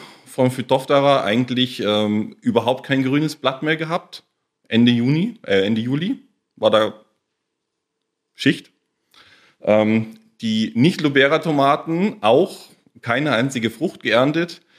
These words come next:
Die Lubera Open Sky Tomaten, kann ich sagen, wirklich bis zum ersten Frost Anfang Oktober wirklich durchgeerntet. Also von, ähm, war ein bisschen spät dran mit der Pflanzung, Ende Mai,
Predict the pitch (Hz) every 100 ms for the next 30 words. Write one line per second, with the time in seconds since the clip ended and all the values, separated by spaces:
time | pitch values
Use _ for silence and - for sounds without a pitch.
0 | - _ _ _ _ _ _ _ _ -
1 | 107 107 107 107 110 120 131 156 139 120
2 | 120 110 - 120 139 147 123 123 127 131
3 | 131 143 139 - - 113 123 113 104 113
4 | 110 110 110 - - 143 - - - -
5 | 113 117 104 107 117 - 107 - 113 135
6 | - - - - _ _ _ _ 104 117
7 | 123 101 101 - 107 107 107 107 90 95
8 | - 101 - - 98 98 92 82 92 90
9 | - _ _ _ - 95 98 - 104 113
10 | 117 - _ - _ _ _ _ - 104
11 | 104 104 101 _ _ 101 107 113 110 92
12 | - 113 110 120 170 170 160 147 131 143
13 | 143 143 139 - - 110 101 95 101 143